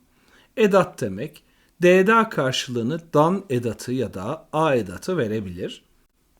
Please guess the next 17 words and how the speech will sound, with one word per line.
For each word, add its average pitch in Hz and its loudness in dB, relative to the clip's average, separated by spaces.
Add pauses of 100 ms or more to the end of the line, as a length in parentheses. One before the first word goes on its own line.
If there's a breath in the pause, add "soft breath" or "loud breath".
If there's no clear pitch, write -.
(260)
U 254 2
ilgi 175 -2
zamiri 156 2
ile 127 -2
tekrarı 156 2
engelleyerek 131 0
bu 240 -2
iki 185 -2
cümleyi 143 0
birleştirebiliriz. 117 -4 (240)
Şöyle 185 4
düşünün. 131 -6 (600 soft breath)
Rex'in 185 4
hafta 170 -2
sonları 143 0
çalıştığı 147 -4
kitapçı 147 -10